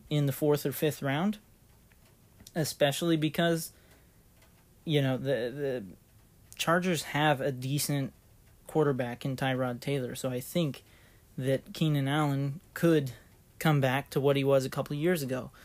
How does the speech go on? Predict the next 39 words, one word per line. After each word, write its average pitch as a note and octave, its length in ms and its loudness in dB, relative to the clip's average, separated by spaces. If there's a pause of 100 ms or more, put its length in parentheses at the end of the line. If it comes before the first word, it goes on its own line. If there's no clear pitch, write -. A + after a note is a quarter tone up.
(760)
There D3+ 340 6
is D#3 280 4
that D3 220 4
hesitation C#3+ 640 0
with B2+ 200 -4
the, B2+ 540 0 (480)
the C3+ 260 -4 (320)
huge F#3 580 2
drop-off A#2+ 600 -2 (420)
in D3 180 2
his C3 220 0
performance C#3 600 0
the C3 60 -6
last C3 240 -2
couple C3+ 220 -4
of C3 60 -6
years. E3 500 4 (920)
I'm C#3+ 460 2
a D#3 80 0
little F3 260 6
bit E3+ 200 4
nervous E3+ 380 2
about E3+ 280 2
it, E3 120 -4
so, D#3 160 0
I C3+ 120 2
mean, C#3 160 0
I C#3 120 2
would C3+ 200 0
hesitate C#3 680 -2 (160)
taking D3 380 0
him D3 100 2
in D3 80 2
the, C#3+ 280 0
in D3 200 0
the C3 60 -4
late C#3+ 260 2
fourth, D3+ 380 0
but C#3+ 320 0